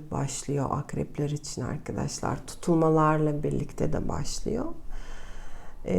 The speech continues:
dolayısıyla ne diyebiliriz burada? Yani şöyle bir şey söyleyeyim ben.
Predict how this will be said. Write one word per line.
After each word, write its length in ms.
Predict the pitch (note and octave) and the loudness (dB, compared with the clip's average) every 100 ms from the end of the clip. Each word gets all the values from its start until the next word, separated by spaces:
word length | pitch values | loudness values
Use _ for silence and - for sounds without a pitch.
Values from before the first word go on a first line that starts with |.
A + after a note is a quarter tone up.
| F2+ F2+ - F3+ F3+ F3+ F#3 F3 | 6 6 6 4 4 6 4 4
dolayısıyla 880 | F#3 G3+ A3+ - - D4 C#4 B3 C4+ D4+ - - - - - - - - - - | 4 6 4 2 0 2 4 4 2 0 -4 -10 -8 -8 -8 -10 -12 -8 -4 4
ne 220 | A#3 A#3+ | 8 8
diyebiliriz 680 | F3+ D#3+ D#3+ E3 E3+ E3+ F3+ | 6 4 2 0 0 -2 2
burada? 500 | F3+ F3 G3+ C#4 C#4 - - - - - - - - - - - - - - - - - - - - A3+ | 2 4 4 4 2 -6 -12 -12 -12 -10 -10 -12 -14 -14 -12 -10 -10 -10 -10 -10 -10 -10 -10 -12 0 8
Yani 460 | A#3+ D4+ D#4+ D4+ | 10 10 10 8
şöyle 480 | D4+ - E4+ D4+ G3 | 6 6 8 10 8
bir 60 | - | 6
şey 220 | - D3+ | -2 -4
söyleyeyim 640 | - E3 E3 D#3+ D#3+ E3+ | -2 0 2 2 2 4
ben. 220 | B3 D4+ | 4 2